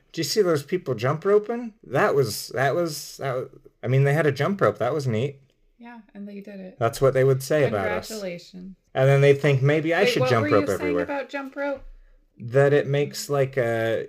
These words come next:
Speaker 1: use it as a mode of transportation, like a skateboard. And make it an identity like skateboarding.
Speaker 2: Yeah.
Speaker 1: I'm gonna, why did that never catch on? The hula hoopers got their day. Uh,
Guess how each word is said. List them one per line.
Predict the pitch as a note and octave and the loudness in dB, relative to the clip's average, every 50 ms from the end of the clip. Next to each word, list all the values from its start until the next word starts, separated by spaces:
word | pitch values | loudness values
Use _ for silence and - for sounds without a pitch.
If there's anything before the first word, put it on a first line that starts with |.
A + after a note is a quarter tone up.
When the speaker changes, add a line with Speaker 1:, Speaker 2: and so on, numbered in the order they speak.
| - - _ - - | -12 -18 _ -20 -10
Speaker 1:
use | - A#2 C3 C3+ B2+ | -4 0 0 2 2
it | C#3+ C#3 | 4 4
as | C3+ C3 C3 - | 4 4 2 2
a | C3+ | 2
mode | C3 C3 C3 B2 | 4 4 4 2
of | A#2 - | 0 -2
transportation, | - C3+ B2+ B2 - - - A2 G#2 B2+ B2 C3 C3 - G#2+ F#2 | -4 -4 -4 -4 -4 -6 -6 -4 -2 0 0 0 0 -2 -6 -8
like | F#2 F#2 - - | -8 -8 -10 -10
a | G2 | -12
skateboard. | - - - G#2+ G#2 - - E2 D#2+ D#2 D2+ - _ _ _ _ _ _ - - - _ _ _ _ _ _ _ _ _ _ _ _ - - - - - _ _ _ _ _ - | -6 -2 0 0 0 -2 -6 -12 -12 -12 -14 -16 _ _ _ _ _ _ -20 -20 -20 _ _ _ _ _ _ _ _ _ _ _ _ -20 -20 -20 -20 -20 _ _ _ _ _ -4
And | G#2+ G2+ G#2 | -2 0 0
make | A2 A2 G#2+ - | 0 0 0 2
it | A2 G#2 | 2 2
an | G#2 G2+ | 2 2
identity | F#2+ F#2+ F#2+ G#2 G2+ G#2 G2+ G#2 F#2+ F2+ F2+ | 0 -2 -2 -2 -2 -2 -2 -4 -4 -6 -4
like | F2 F2 F2 - | -4 -6 -6 -8
skateboarding. | - - - G2 G2 - - - E2+ E2+ E2 E2+ E2 F2 F#2 - _ _ _ | -12 -8 -6 -6 -6 -4 -6 -6 -8 -8 -8 -10 -12 -16 -20 -20 _ _ _
Speaker 2:
Yeah. | F#4 F#4 C4+ A3 G3 - _ _ _ _ _ _ _ _ _ _ - | -16 -14 -14 -14 -16 -18 _ _ _ _ _ _ _ _ _ _ -10
Speaker 1:
I'm | G#2 | -6
gonna, | G2+ G2+ G#2 G2+ G2 F#2+ - _ _ _ _ _ _ _ _ _ | -4 -4 -4 -4 -4 -8 -12 _ _ _ _ _ _ _ _ _
why | - A2 A2+ B2 | 2 4 4 4
did | B2 B2+ B2+ | 4 2 2
that | B2+ C3 B2+ C3 | 2 0 0 0
never | A#2+ G2+ G2+ G2 | -2 -2 -2 -2
catch | - G#2+ F#2+ F2+ F2 - G2+ | -2 -4 -6 -6 -6 -6 -8
on? | F#2 F2+ F2+ F#2 F#2+ - _ _ _ _ _ _ _ _ _ | -8 -8 -10 -12 -14 -18 _ _ _ _ _ _ _ _ _
The | A#2 A2 | 0 4
hula | G#2 C3 C#3+ D3 C3+ | 6 8 8 10 8
hoopers | A2 G#2+ G2+ - G#2+ G2 - | 8 6 4 4 0 0 2
got | - G#2+ G2+ F2 F2+ | 0 0 0 2 0
their | G2+ A2+ A2 | 0 0 0
day. | G2 F#2 F2 F2+ G2 G#2+ A2 - _ _ _ - - - - - - - _ _ _ _ _ _ _ _ _ _ - | -2 -4 -6 -6 -6 -8 -10 -14 _ _ _ -20 -20 -20 -20 -20 -20 -20 _ _ _ _ _ _ _ _ _ _ -6
Uh, | - G#2+ G#2+ A2 A2 A2 A2 A2 A2 G#2+ G#2+ G#2+ | -2 -2 0 0 2 2 2 4 4 4 2 0